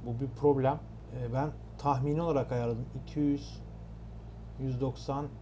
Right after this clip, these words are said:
iki yüz, iki yüz iki yaptım diye düşünüyorum. Buradan da nava bakarsanız aşağı yukarı bu rotayı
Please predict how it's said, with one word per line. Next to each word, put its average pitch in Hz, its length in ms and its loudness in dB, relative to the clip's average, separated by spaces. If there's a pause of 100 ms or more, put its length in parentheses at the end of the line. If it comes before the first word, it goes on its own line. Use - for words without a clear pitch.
(720)
iki 143 220 -4
yüz, 135 220 0
iki 131 200 -6
yüz 131 140 -2
iki 135 160 -2
yaptım 143 340 0
diye 135 160 0
düşünüyorum. 135 520 -2 (520)
Buradan 139 340 2
da 135 60 0
nava 135 220 4
bakarsanız 135 680 0 (840)
aşağı 139 340 0
yukarı 135 340 4 (680)
bu 135 120 2
rotayı 135 400 2